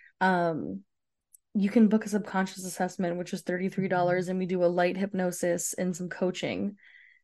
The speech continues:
And then we talk about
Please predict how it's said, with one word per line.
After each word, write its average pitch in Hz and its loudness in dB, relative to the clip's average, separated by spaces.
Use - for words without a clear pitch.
And 170 0
then 170 0
we 165 -4
talk - -12
about 147 -2